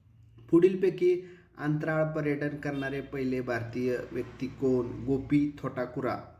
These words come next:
ठीक आहे, गोपी थोटाकुरा हे पहिले भारतीय व्यक्ती आहेत.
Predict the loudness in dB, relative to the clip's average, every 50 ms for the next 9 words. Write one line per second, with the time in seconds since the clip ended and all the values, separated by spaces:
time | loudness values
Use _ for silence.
0 | -20 _ _ _ _ _ _ _ _ _ _ _ _ _ _ _ _ _ _ _
1 | _ _ _ _ _ _ -10 -6 -2 0 2 2 2 2 0 0 0 -2 -4 -2
2 | -2 -4 -4 -4 -4 -4 -4 -4 -4 -6 -6 -6 -4 -4 -4 -4 -4 -8 -8 -4
3 | -2 -2 0 0 0 0 0 -2 -2 -2 -4 -2 -2 -2 -2 -4 -4 -4 -2 0
4 | 0 0 0 0